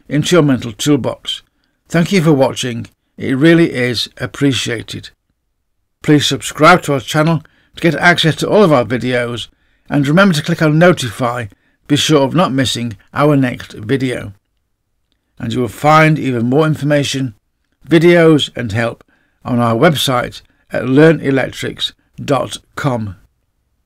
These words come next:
And don't forget, you can also type in Learn Electrics,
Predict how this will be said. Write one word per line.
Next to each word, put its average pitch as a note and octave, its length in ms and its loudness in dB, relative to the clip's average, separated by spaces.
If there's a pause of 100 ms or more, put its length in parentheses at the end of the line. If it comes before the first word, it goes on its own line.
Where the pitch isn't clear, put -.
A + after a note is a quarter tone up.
(600)
And A2 160 -8
don't C3 200 0
forget, D3+ 640 0 (520)
you A#2 80 -10
can A#2+ 140 -2
also D#3 260 4
type C#3+ 340 0
in B2+ 220 2
Learn C3+ 240 2
Electrics, D3 720 -2